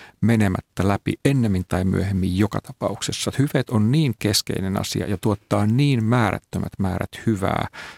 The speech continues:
sekä yksilöiden että yhteisöjen elämään, että tällainen asia ei voi olla lopulta sit kuitenkin toteutumatta.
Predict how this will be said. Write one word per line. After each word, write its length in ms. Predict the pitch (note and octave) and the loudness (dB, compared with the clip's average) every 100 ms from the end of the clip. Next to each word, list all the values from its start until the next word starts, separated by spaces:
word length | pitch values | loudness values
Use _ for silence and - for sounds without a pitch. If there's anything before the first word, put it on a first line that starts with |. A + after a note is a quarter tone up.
| - | -2
sekä 260 | C#3 A2 | 0 2
yksilöiden 500 | G2+ - - F#2+ F2 | 0 0 -2 0 0
että 160 | - G2 | -2 -2
yhteisöjen 500 | - F#2 F2+ F#2 F2 | -2 -4 -2 -2 -2
elämään, 420 | F#2 F2 - F2+ - - - - | -2 -2 -2 -6 -8 -16 -12 -4
että 140 | G2+ - | -4 -2
tällainen 360 | A2 G2+ F#2 F#2+ | 0 2 2 2
asia 260 | - G2 - - | 0 0 -2 0
ei 220 | C3 A2+ F#2 | 2 2 2
voi 140 | F2+ | -2
olla 200 | G2 F#2 F2 | -2 -2 0
lopulta 520 | F2+ F#2 D#2+ - - | 0 0 -2 -6 -8
sit 120 | - - | -10 -8
kuitenkin 380 | E2+ - E2 - | -8 -8 -14 -12
toteutumatta. 800 | - - D#2 - - - - - | -12 -10 -12 -14 -18 -20 -18 -18